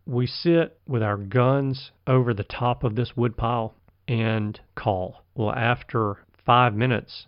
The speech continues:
of light calling and nothing happening, no response, no visual on a bird, Chip said, "Why don't you ease up and peek over the top of the woodpile again and see if those turkeys are still standing there?"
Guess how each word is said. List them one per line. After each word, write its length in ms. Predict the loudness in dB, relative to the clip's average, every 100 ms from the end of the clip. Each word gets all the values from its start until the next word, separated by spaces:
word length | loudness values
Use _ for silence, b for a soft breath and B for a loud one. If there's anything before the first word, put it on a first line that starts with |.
| _
of 380 | 0 2 0 -6 -12
light 460 | -4 0 0 0 0
calling 540 | 2 4 2 -2 -8 _ -4
and 460 | -2 -2 -2 -2
nothing 360 | 0 0 0 -2
happening, 560 | 0 -2 -2 -6 -8 -12 _ _ _ -8
no 300 | -4 0 0
response, 800 | -2 -4 -2 0 0 -4 -12 -20 -4
no 200 | 2 2
visual 500 | 4 2 2 2 0
on 200 | 0 0
a 80 | 0
bird, 480 | 0 0 0 -2 -8 _ _
Chip 360 | -4 -2 -2 -4
said, 500 | -2 0 0 -4 -8 _
"Why 220 | -4 -2 0
don't 200 | -2 -4
you 460 | -4 0 0 -2 -6 _ -10
ease 420 | -4 0 0 2 2
up 240 | 0 0
and 160 | -4 -2
peek 240 | -2 2
over 200 | 4 4
the 120 | 0
top 340 | -2 0 0 0
of 140 | -4
the 60 | -2
woodpile 500 | -2 -2 -2 -2 -2
again 400 | -4 -6 -8 -16 _ _ -8
and 160 | -8 -8
see 480 | -4 -2 -2 -4 -6
if 180 | -8
those 220 | -4 -4 -4
turkeys 440 | -6 -6 -6 -6
are 80 | -8
still 280 | -8 -8 -8
standing 500 | -4 -2 -2 -2 -6
there?" 280 | -8 -12